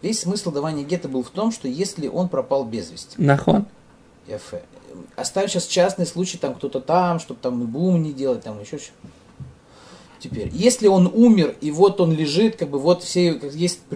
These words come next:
Speaker 1: не знаю, умер при двух свидетелях, вот есть его тело, чтобы представить на опознание. Тогда нет
Speaker 2: А если он сгорел?
Speaker 1: никакой
Speaker 2: Если он сгорел в танке?
Speaker 1: Два свидетеля есть, которые
Speaker 2: Нет.
Speaker 1: видят, как он сгорел?
Speaker 2: Нет.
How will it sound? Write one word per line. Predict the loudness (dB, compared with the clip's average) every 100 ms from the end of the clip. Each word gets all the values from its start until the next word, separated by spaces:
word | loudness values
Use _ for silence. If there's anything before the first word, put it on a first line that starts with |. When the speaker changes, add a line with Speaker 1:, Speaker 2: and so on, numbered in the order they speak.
| -10
Speaker 1:
не | -4
знаю, | 0 2
умер | 2 2
при | 0
двух | 0 0
свидетелях, | 0 0 2 0 0 0
вот | 0 -2
есть | -4 -2
его | -2
тело, | 2 2
чтобы | 2 -2 -4
представить | -4 2 4 4
на | 0
опознание. | -2 -2 -2 -10 -10
Тогда | -2 0
нет | 2 0 2
Speaker 2:
А |
если | 4 8
он | 8
сгорел? | 8 8 8 6 4
Speaker 1:
никакой | -2 -6 0 4
Speaker 2:
Если | 6
он | 6 6
сгорел | 6 8 6
в | 4
танке? | 4 4 0 -4 -8 _ _ _ -14
Speaker 1:
Два | 0 2
свидетеля | 2 2 0 0 0
есть, | 0 0
которые | 4 6
Speaker 2:
Нет. | 8 8
Speaker 1:
видят, | 4
как | 0
он | -6
сгорел? | -6 -6 -6 -8 -2
Speaker 2:
Нет. | 4 6 6 4